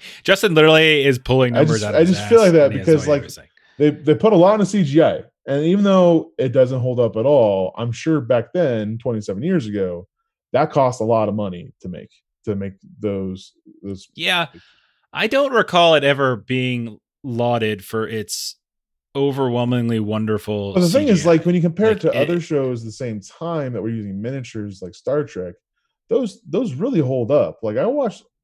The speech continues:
Speaker 2: like, a Next Generation show not that long ago, and I was like, "Man, these," and they did a lot of miniatures and stuff. Like, they really do hold up very well over the ti-, uh, the, you know, the test of time. Um,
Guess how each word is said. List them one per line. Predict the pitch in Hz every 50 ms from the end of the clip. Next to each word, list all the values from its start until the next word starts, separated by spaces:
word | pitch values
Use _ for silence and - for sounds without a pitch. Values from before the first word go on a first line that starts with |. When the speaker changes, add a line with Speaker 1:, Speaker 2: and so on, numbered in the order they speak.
| _ -
Speaker 2:
like, | - 123 110 104
a | 110 107 98 95 87 82 -
Next | 107 127 143 - -
Generation | 151 127 117 127 147 -
show | - - 110
not | 107 110
that | 104 95
long | 78 87 101 110 120 120 110
ago, | 98 95 90 87 85 85 87 - _ _ _ _ _ _ _ _ _ _ -
and | 127
I |
was | 143 143 123
like, | 147 160 -
"Man, | 339 370
these," | 311 320 349 339 254 185 - - - _ _ _
and | - 143 147 147 143 135
they | 135 147
did | 147 190 214 175
a | 156
lot | 135 123 113
of | 110
miniatures | 113 113 110 110 110 - 120 110 107 104
and | 101 101
stuff. | 107 110 104 110
Like, | 120 131 143
they | 180 190
really | 196 190 202 247 302 311 320 277
do | 175 113 127 151 196 202 165 139 127 123 117 113 110 107
hold | 131 147 151 139 123
up | 127 113 104
very | 110 113 107 101 98
well | 95 101 123 143 135 113 101 92 92 92 92 87 90 _ _ _ _ _ _ _ _ _ _ _ _
over | - 110 117 110 104
the | 98 98 95
ti-, | 95 - 127 - -
uh, | 98 107 101 95 85 _ _
the, | 95 98 92 - - _ _ -
you | 123 101
know, | 85 78 78 - _ -
the | 98
test | 95 - 120 104 - -
of | 78 -
time. | - 120 120 107 92 85 85 92 98 _ _ _ _ _ _ _ _ _ _ _ _
Um, | - 107 110 104 98 95 90 90 90 101